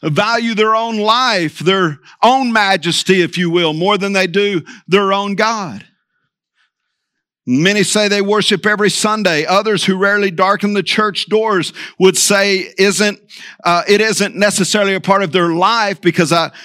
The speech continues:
I, I still believe, but I don't need the church. But everyone has an altar.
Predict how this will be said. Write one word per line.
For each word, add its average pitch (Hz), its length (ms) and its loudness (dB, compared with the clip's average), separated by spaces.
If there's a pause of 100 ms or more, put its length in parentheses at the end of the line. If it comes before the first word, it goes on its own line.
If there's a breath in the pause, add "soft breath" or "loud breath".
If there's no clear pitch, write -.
(140 loud breath)
I, 175 360 0
I 185 40 0
still 233 380 2
believe, 214 480 0
but 185 120 2
I 190 80 0
don't 208 220 -2
need 220 220 0
the 202 80 0
church. - 880 -4 (1300)
But 165 140 -2
everyone 220 480 0
has 202 200 0
an 196 80 -2
altar. 156 640 -2